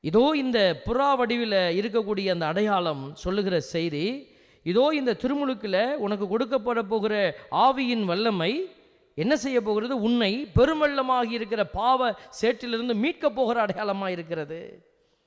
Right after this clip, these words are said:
இதோ இந்த புறா ஒரு விடுதலையினுடைய அடையாளத்தை வாயில கொத்-, கொ-, கொத்தி கொண்டு வந்தது, ஒலிவ மலை, மரத்தினுடைய கிளையை. அதே போல இதோ நீ பெற்றுக்கொள்ளுகிற இந்த திருமுழுக்கு ஆண்டவர் கொடுக்கிற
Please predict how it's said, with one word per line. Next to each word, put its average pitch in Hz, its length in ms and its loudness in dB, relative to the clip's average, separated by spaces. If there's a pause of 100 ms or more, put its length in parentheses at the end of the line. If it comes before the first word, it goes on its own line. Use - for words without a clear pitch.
(460)
இதோ 226 260 4
இந்த 262 180 2
புறா 233 600 2 (180)
ஒரு 196 380 2
விடுதலையினுடைய 247 680 0
அடையாளத்தை 226 640 2
வாயில 220 320 0
கொத்-, 185 280 -4
கொ-, 185 260 2 (180)
கொத்தி 196 240 -2
கொண்டு 220 240 0
வந்தது, 175 680 0
ஒலிவ 202 320 -2
மலை, 175 340 -2 (160)
மரத்தினுடைய 160 500 -2
கிளையை. 170 640 -4 (160)
அதே 175 360 2
போல 165 540 -2 (180)
இதோ 208 320 4
நீ 226 120 0
பெற்றுக்கொள்ளுகிற 247 640 -2
இந்த 240 420 0
திருமுழுக்கு 247 800 -2 (180)
ஆண்டவர் 220 560 0
கொடுக்கிற 202 600 0